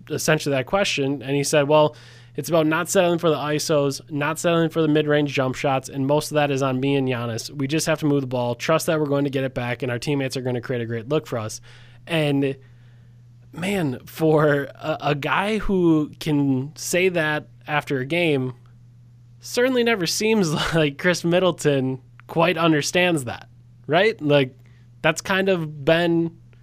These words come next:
the, I mean, that's the tough shot express. Exactly.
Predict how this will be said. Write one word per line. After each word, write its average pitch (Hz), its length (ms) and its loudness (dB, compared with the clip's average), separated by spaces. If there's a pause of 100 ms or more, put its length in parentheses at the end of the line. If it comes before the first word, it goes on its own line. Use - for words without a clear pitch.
(720)
the, 143 200 -6
I 147 60 -2
mean, 165 140 4
that's 165 200 0
the 165 60 -8
tough 175 220 0
shot 156 160 0
express. - 640 -2
Exactly. 147 500 -4